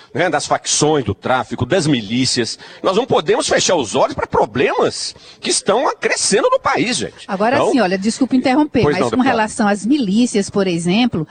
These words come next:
Speaker 2: na medida em que o pacote trata a milícia né? E a milícia já tem uma legislação própria, né? A gente sabe disso, com penas ex-, muito duras. Na forma como o pacote anticrime está posto,
Speaker 1: Sim.
Speaker 2: vai haver uma flexibilização pra milícia.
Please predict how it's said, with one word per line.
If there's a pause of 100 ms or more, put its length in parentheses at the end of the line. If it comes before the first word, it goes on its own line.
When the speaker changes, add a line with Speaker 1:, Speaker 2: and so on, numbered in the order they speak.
(320)
Speaker 2:
na
medida
em
que
o
pacote (240)
trata
a
milícia (480)
né?
E
a
milícia
já
tem
uma
legislação
própria,
né?
A
gente
sabe
disso, (240)
com
penas
ex-,
muito
duras. (460)
Na
forma
como
o
pacote
anticrime
está
posto,
Speaker 1:
Sim.
Speaker 2:
vai
haver
uma
flexibilização
pra
milícia.